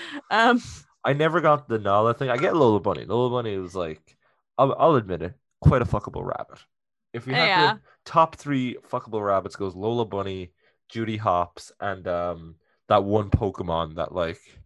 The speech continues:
Speaker 2: is way too
Speaker 1: Lopunny?
Speaker 2: cool. Lopunny, that's
Speaker 1: Yeah.
Speaker 2: the one. The, the evolved Baneri. If we had to rank
Speaker 1: Yeah.
Speaker 2: them, if, if we had to do an official
Speaker 1: Local
Speaker 2: ranking, that would
Speaker 1: bunnies.
Speaker 2: be the, that would be the ranking, obviously.
Speaker 1: Oh,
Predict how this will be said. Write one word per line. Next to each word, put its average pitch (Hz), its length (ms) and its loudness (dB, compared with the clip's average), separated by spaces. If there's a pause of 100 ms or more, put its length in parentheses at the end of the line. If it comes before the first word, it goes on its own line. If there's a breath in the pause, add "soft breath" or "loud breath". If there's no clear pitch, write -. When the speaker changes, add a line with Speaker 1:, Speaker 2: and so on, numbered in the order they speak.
(240)
Speaker 2:
is 95 160 -6
way 95 320 -2
too 220 220 0
Speaker 1:
Lopunny? - 0 -
Speaker 2:
cool. 311 460 6 (320 soft breath)
Lopunny, 113 420 6
that's - 240 6
Speaker 1:
Yeah. - 20 -2
Speaker 2:
the 113 100 2
one. 92 280 -4 (640 soft breath)
The, 113 160 4
the 117 160 0
evolved 110 300 2
Baneri. 98 540 -8 (500 soft breath)
If 104 100 -12
we 120 80 0
had 165 180 2
to 160 100 4
rank 170 300 4
Speaker 1:
Yeah. - 0 -
Speaker 2:
them, 123 200 0 (200)
if, 113 140 -4
if 107 180 -6
we 120 80 2
had 135 180 2
to 143 60 -4
do 131 160 2
an 117 80 0
official 139 440 -2
Speaker 1:
Local 123 320 -2
Speaker 2:
ranking, 139 140 -6
that 110 160 4
would 117 140 0
Speaker 1:
bunnies. - 20 -8
Speaker 2:
be 117 140 -2
the, 107 200 -2 (260 soft breath)
that 127 100 2
would 117 140 0
be 110 140 -4
the 95 100 -6
ranking, 90 500 -8
obviously. 87 580 -6
Speaker 1:
Oh, 247 260 -14